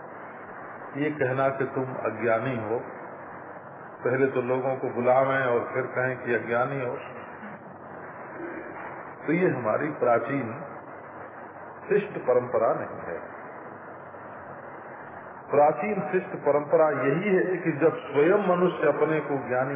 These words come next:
अज्ञानी, अज्ञानी मान करके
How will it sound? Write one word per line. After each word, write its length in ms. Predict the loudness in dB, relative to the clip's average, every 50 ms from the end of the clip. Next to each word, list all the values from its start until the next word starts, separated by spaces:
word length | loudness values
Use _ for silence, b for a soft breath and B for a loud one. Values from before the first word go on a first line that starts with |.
| -2 -4 -4 -4 0 2
अज्ञानी, 560 | 0 2 2 2 4 4 4 4 2 -2 -4 -6 -8 -8 -8 -10 -10 -10 -12 -12 -12 -14 -14 -14 -2 2 4
अज्ञानी 680 | 4 4 4 4 4 4 4 4 2 0 -2 0 2
मान 200 | 4 4 4 2
करके 440 | 2 2 2 2 0 0 0 0 0